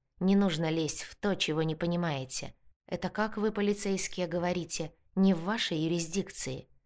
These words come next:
С Алекс все будет в порядке, поверьте,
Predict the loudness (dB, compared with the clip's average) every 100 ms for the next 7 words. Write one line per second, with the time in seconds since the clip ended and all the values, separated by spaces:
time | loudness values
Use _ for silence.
0 | _ -6 -2 -2 -2 -4 -4 -2 0 0
1 | -2 -6 -4 -2 0 0 -4 -10 -10 -4
2 | -2 0 -2 -4 -8